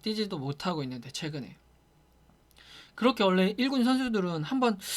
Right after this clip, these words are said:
기회가 돼서 한번 포텐이 터지면 확 터지는 그런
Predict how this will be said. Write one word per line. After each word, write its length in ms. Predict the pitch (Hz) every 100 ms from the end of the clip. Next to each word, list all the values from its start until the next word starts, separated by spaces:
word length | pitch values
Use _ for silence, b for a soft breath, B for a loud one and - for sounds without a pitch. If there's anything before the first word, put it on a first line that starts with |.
| B B B _ _ _ _ _ _
기회가 340 | - 220 226 220
돼서 200 | 190 190
한번 320 | 233 254 247 _ _
포텐이 300 | - 285 262 240 _ -
터지면 460 | - 320 311 233
확 220 | 190 302 -
터지는 460 | 302 302 269 214
그런 320 | 185 170 156